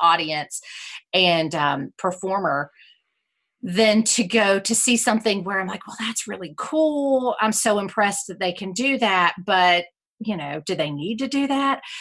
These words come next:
So I do think that there's an economy to it. I think that at some point, those types of things are going to be so expensive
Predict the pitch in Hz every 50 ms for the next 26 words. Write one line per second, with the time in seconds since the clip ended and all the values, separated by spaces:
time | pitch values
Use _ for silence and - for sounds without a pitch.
0 | - - - 302 285 311 311 226 277 311 381 370 415 415 370 294 285 262 262 233
1 | 208 208 208 202 - - 214 196 190 175 - - - 190 180 175 170 160 156 143
2 | - 151 139 - - 180 190 190 - 247 240 240 240 - 220 - - 208 208 -
3 | - 262 254 254 - 247 214 196 185 180 - 180 214 214 220 226 - - - -
4 | - 208 196 - - - 202 - - 190 185 180 180 170 175 190 185 185 - 196
5 | 160 170 160 - - - - 208 190 190 180 185 - - - - - 185 202 220
6 | 214 - - 156 147 143 147 151